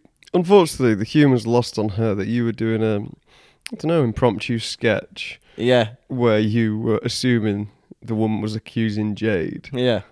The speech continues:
Speaker 1: of <laughs> saying she, I don't know, lives in dirty laundry or
Speaker 2: Yeah.
Speaker 1: something.
Speaker 2: <laughs> Yeah, it was lost on her. "Come on, we're in a sketch."
Speaker 1: Come on.
Speaker 2: Come on.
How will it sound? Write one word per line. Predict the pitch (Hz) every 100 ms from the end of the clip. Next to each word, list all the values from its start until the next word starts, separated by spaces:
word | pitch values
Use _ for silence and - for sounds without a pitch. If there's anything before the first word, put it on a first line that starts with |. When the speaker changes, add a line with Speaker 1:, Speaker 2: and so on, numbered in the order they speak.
| _
Speaker 1:
of | - 120
<laughs> | - -
saying | - 147 - 135
she, | - 113 -
I | 135
don't | 131
know, | 101 -
lives | - 98 113 110
in | 110 101 127
dirty | - 107 117 117
laundry | 113 170 175 120 107
or |
Speaker 2:
Yeah. | 123 185 170
Speaker 1:
something. | - - 135
Speaker 2:
<laughs> | - - - - - - - 180 185 - - - -
Yeah, | - 127
it | 131
was | 127
lost | 143 190 -
on | 131 110
her. | 110 156 185
"Come | - 262 175
on, | 208 311
we're | 320
in | 247 233
a |
sketch." | - - 311 311 - 139 - -
Speaker 1:
Come | 254 220 175
on. | 175 175 220 311 349 349 330 269 226
Speaker 2:
Come | 175 139 139 160
on. | 175 196 - - 277 320 320 330 320